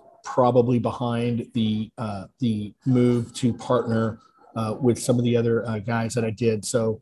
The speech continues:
uh, one of them I had already hired on, uh, uh, as a, uh, as a senior level, uh, felony defense attorney. And that was about, uh, maybe twenty eighteen.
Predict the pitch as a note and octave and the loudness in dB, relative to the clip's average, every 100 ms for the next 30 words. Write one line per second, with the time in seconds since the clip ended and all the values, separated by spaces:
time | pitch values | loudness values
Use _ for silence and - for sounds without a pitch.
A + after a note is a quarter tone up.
0 | _ _ _ - A2+ G#2+ - C3 C#3 B2 | _ _ _ -6 -4 -4 2 4 6 6
1 | B2+ B2 A#2+ - B2 A#2 A#2 A#2 A#2 - | 4 2 0 -2 0 2 4 4 2 0
2 | B2 A#2+ A#2 A2+ A#2 A#2 - A#2 G#2+ G#2+ | 2 4 2 0 -2 -4 -6 -6 -6 -6
3 | - A2 G2+ G2 - A#2 - B2+ A#2+ B2 | -8 -10 -10 -10 -14 -14 -6 -2 2 4
4 | A2+ A2+ A2 G2 A2 G#2+ - - C3 B2 | 4 0 -2 -4 -4 -4 -4 2 4 4
5 | A#2+ A#2 - A#2+ A#2 A#2 A2 A#2+ A2 - | 2 0 -2 -2 2 2 2 -2 -8 -2
6 | B2 A#2+ A#2 A#2 A2 - A#2 B2 A2+ A2 | 2 4 4 2 -2 -2 -2 0 -4 -4
7 | - A#2 A#2 A2+ - - _ _ _ B2+ | -4 -2 -2 -4 -8 -20 _ _ _ 0
8 | C3 B2+ A2+ A#2+ A#2+ A2 B2 A2 A2+ - | 2 2 2 2 2 2 0 0 -2 -4
9 | B2 A2+ - C3+ B2 B2 A#2+ - - B2 | -4 -4 -2 2 4 4 2 -2 -2 0
10 | A#2+ A#2+ | 0 -2